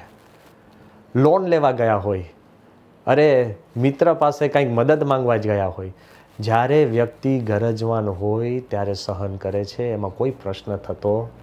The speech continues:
નથી. તો એમ કેમ ન વિચારીએ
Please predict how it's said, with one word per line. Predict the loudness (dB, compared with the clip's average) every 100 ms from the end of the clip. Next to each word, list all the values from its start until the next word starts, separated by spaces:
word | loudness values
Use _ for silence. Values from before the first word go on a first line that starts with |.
| -12
નથી. | -10 -10 -12 -14 -18 -20 -20 -20 -20 -20 -20 -20 -20 -20 -20 -20 -20 -20 -4
તો | 0
એમ | 2 2
કેમ | 2 0 2
ન | 0
વિચારીએ | 0 -2 -2 -4 -4 -8